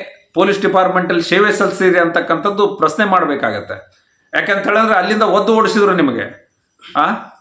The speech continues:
ಗಿರೀಶ್ ಮಟ್ಟಣ್ಣವರು ಅನ್ನೋತಕ್ಕಂಥದ್ದು ಹೋಗಿ ಬಾಂಬ್ ಮಟ್ಟಣ್ಣವರು ಅನ್ನೋತಕ್ಕಂಥ ಹೆಸರು ಬಂತು ತಮಗೆ. ತಾವು ಮಾತಾಡಬೇಕಾದ್ರೆ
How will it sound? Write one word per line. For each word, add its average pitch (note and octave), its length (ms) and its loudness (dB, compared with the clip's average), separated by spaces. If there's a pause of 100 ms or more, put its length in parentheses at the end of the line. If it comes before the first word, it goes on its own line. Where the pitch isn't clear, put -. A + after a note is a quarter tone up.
(140)
ಗಿರೀಶ್ G3 300 2
ಮಟ್ಟಣ್ಣವರು F#3+ 600 2
ಅನ್ನೋತಕ್ಕಂಥದ್ದು F#3 840 0 (160)
ಹೋಗಿ E3+ 680 0
ಬಾಂಬ್ G3+ 340 2
ಮಟ್ಟಣ್ಣವರು F#3 520 2
ಅನ್ನೋತಕ್ಕಂಥ E3+ 540 0
ಹೆಸರು - 320 -2
ಬಂತು F#3+ 200 0
ತಮಗೆ. A#2+ 540 -4 (1000)
ತಾವು G#3 720 0
ಮಾತಾಡಬೇಕಾದ್ರೆ G#3 1000 2